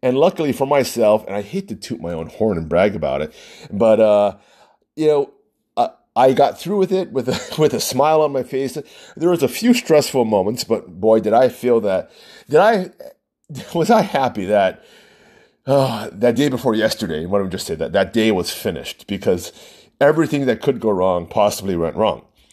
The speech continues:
So, what did go wrong? Well, let's just start with, uh, one of my orders that I put through for, uh, one of my vendors. It didn't go through as planned, and that was for my weddings. Uh, was it my fault? I think it was, you know, partially my fault, partially not. Maybe the communication was, like, you know, not,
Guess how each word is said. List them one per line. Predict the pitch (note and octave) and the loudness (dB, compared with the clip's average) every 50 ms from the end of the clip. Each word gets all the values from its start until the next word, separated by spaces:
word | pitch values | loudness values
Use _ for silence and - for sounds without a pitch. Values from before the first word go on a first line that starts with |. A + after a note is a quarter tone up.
| - - - - | -20 -20 -20 -6
So, | - - A3+ A3 D3 - - _ _ _ - - - _ _ _ - | 0 2 4 4 2 0 -4 _ _ _ -20 -20 -20 _ _ _ -2
what | A#2 D3 D#3 - - B2 G#2 - G2+ | 0 2 2 2 0 -6 -10 -10 -2
did | G2 C3 D3 D#3 | 0 0 2 4
go | G3+ G#3+ | 4 4
wrong? | G3+ G#3 G#3+ A3+ B3 E4+ - - _ | 4 4 2 -2 -4 -10 -14 -16 _
Well, | E3+ F#3+ A#3+ C4 E4 - - _ _ _ _ _ _ _ _ | -8 -6 -4 -6 -6 -8 -14 _ _ _ _ _ _ _ _
let's | - A3+ B3 | -8 -6 -4
just | B3+ C4 B3 | -2 -4 0
start | - G#3+ F#3 - - | 2 2 2 4 2
with, | D3 C#3 - | 2 2 4
uh, | C3+ B2 | 4 4
one | A#2 A2+ C3 D3+ | 4 4 2 0
of | D3 | 0
my | B2+ A#2 A2 G2+ - - | 0 -2 -2 -2 -4 -2
orders | - A#2 B2+ C3+ A#2+ A2 G2 G2+ - | 2 2 2 4 2 0 -2 -2 -2
that | A2+ F#2 | -2 -2
I | F#2 F2+ | -2 -2
put | - - G#2+ - | -2 -4 -4 -4
through | - - F#2+ F2+ G#2 B2 | -6 -8 -8 -6 -6 -6
for, | B2 - - G#2+ G2+ G2 | -6 -2 0 2 4 4
uh, | F#2+ F#2 F2 E2+ E2+ - - - - - - - | 4 4 4 2 0 -4 -10 -20 -20 -20 -10 -2
one | - A#2 A#2+ | 0 0 2
of | A#2 | 2
my | G#2+ G2 F#2+ | 2 0 0
vendors. | F#2 F#2+ A2 B2 A#2+ G2+ F2+ G2 G2+ - | 0 0 -2 0 0 -2 -2 -4 -4 -2
It | - A#2 A2 | -2 0 2
didn't | B2 A#2+ A#2+ A2 | 2 0 0 -2
go | - G#2+ G2 F#2+ | -4 -4 -4 -4
through | - - - A#2 A2 | -8 -8 -2 -2 0
as | F#2+ - - | 0 -2 -4
planned, | - - F2+ E2 D#2+ F#2 G#2 - - - | -8 -8 -6 -6 -6 -6 -8 -10 -10 -8
and | - F2+ F#2 F#2+ | -8 -4 0 2
that | F#2 | 2
was | G2 G2+ G2 | 2 2 2
for | - - | -2 -6
my | G#2 F#2+ F2+ | -4 -2 0
weddings. | F2 E2 E2 D#2+ E2+ G#2 A2+ - - - - - - - - - - | 0 2 0 0 0 -4 -6 -10 -14 -20 -20 -20 -20 -20 -10 -4 0
Uh, | F#2+ G2+ | 2 4
was | A2 A#2 B2 B2+ | 4 4 4 2
it | A#2+ | 2
my | A#2 A#2 B2 C3 | 0 0 0 0
fault? | B2 - F3 A3 A3+ A3+ - | 0 2 2 2 2 0 -2
I | - | -6
think | C4+ - A#3+ G3 - | -4 -4 -6 0 4
it | G#3 | 4
was, | G3 F3+ D3 - - _ _ - | 4 4 2 -4 -10 _ _ -20
you | - - _ _ _ | -20 -20 _ _ _
know, | A#3+ C4 B3 | -6 -6 -6
partially | A#3 - A3 G#3+ G3+ G#3+ - G#3+ | -2 0 2 0 2 0 -2 -2
my | G3 F#3 F#3 F#3 F#3 | 0 2 2 2 2
fault, | F3+ - F3 F3 - - | 2 0 0 0 0 0
partially | C#3+ C3 C3+ B2+ - C3+ B2 | 2 2 2 0 -2 -4 -4
not. | A2 G#2 G#2 - - | -2 -2 -2 -2 0
Maybe | A#2 A2+ A2+ B2+ | -2 -2 -2 -2
the | A#2+ | -4
communication | - - - A#2 A2 G#2 G2+ - - G2 G2 - - G#2+ | -6 -4 -4 -4 -4 -4 -4 -4 -4 -4 -4 -6 -6 -4
was, | F#2+ G2 G2 F#2 F2 | -2 -2 -2 -2 -2
like, | F2 E2+ - | -2 -2 -2
you | F#2+ | -2
know, | F#2 F2+ F2 | -2 -2 -2
not, | F2+ F#2 F#2 F#2+ F#2 - | -2 0 0 0 -2 -4